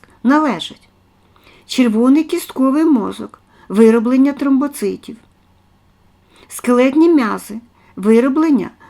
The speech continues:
тромбопластин активних речовин, печінка, синтез плазмових компонентів, селезінка,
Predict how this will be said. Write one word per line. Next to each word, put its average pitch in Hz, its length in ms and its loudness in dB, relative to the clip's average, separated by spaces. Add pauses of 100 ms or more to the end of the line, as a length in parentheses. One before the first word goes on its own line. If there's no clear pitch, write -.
тромбопластин 220 960 -2
активних 208 600 -4
речовин, 269 600 -6 (1400)
печінка, 233 680 -2 (560)
синтез 240 560 -2
плазмових 214 640 -2
компонентів, 247 840 -4 (1900)
селезінка, 240 960 -2